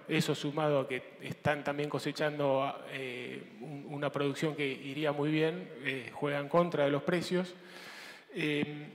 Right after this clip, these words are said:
la otra cuestión es que, mm, con esta baja, por, o sea, por un lado es bueno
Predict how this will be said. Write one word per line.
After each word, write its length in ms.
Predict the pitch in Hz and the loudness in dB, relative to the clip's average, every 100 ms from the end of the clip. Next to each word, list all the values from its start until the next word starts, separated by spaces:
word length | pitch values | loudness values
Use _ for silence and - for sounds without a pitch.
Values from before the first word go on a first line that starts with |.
| - - | -16 0
la 140 | 151 | 4
otra 220 | 170 170 160 | 4 4 4
cuestión 380 | 151 - 196 | 4 4 4
es 120 | 190 - | 4 0
que, 320 | 151 143 - - - - | -2 -2 -6 -20 -20 -12
mm, 340 | 160 156 147 147 - - | -8 -6 -8 -10 -14 -4
con 220 | 143 180 | -2 -2
esta 260 | 196 185 | 0 4
baja, 640 | 180 208 196 208 208 - - | 6 4 2 2 0 -6 -2
por, 200 | 151 151 | 0 2
o 120 | 190 | 2
sea, 220 | 160 147 - | 4 4 4
por 160 | 165 | 4
un 80 | 190 | 6
lado 180 | 214 196 | 8 8
es 60 | |
bueno 540 | 196 214 220 214 - | 8 6 6 2 0